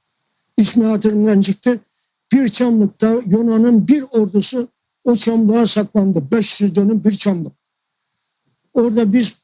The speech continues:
Türk askerleri, bütün o tümenler sardılar çamlığı. Orada müdafaa, müdafaa, üç saat, dört saat müdafaa ettik. Yunan ordusu baktı olacak değil, e,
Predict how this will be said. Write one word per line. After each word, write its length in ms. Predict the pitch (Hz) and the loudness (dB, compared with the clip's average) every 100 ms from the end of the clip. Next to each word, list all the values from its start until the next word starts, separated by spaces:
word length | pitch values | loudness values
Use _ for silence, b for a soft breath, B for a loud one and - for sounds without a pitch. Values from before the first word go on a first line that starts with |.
| _ - | _ -4
Türk 260 | 302 226 | -2 0
askerleri, 600 | 208 - 208 180 185 175 | 0 0 0 0 0 -2
bütün 360 | 151 - 247 240 | -4 -2 -2 -2
o 200 | 208 226 220 233 | -2 -2 -6 -6
tümenler 460 | - 220 202 196 180 | 0 2 2 0 0
sardılar 520 | - 214 202 202 226 | -2 0 -2 -2 -4
çamlığı. 600 | 196 - 180 170 214 240 _ _ _ _ _ _ _ _ _ _ | -4 -6 -4 -2 -2 -2 _ _ _ _ _ _ _ _ _ _
Orada 420 | 254 254 247 214 226 | -2 0 0 0 0
müdafaa, 640 | 208 220 220 220 226 226 | 2 0 0 -2 -2 0
müdafaa, 680 | 208 202 208 190 220 240 - 294 | 0 0 0 0 -2 -4 -4 0
üç 160 | 254 | 0
saat, 460 | - 226 202 185 - | 0 -2 -2 -2 -2
dört 180 | 247 - | -2 -2
saat 380 | - 185 170 | -4 -4 -2
müdafaa 520 | 214 220 220 202 233 208 | -2 0 -2 -2 0 -2
ettik. 300 | 175 240 - _ _ _ _ _ _ | -2 -6 -6 _ _ _ _ _ _
Yunan 400 | 175 240 254 247 | -2 0 0 0
ordusu 680 | 233 214 196 208 - 262 247 _ _ _ _ _ _ _ _ _ 180 | 2 2 2 0 0 -2 -4 _ _ _ _ _ _ _ _ _ 0
baktı 340 | 220 220 277 | 0 -2 -2
olacak 520 | 240 240 202 233 - | 2 2 0 -2 -2
değil, 340 | 226 226 277 269 _ _ _ _ _ _ _ - 190 | 0 0 -4 -10 _ _ _ _ _ _ _ -6 -2
e, 240 | 208 | 0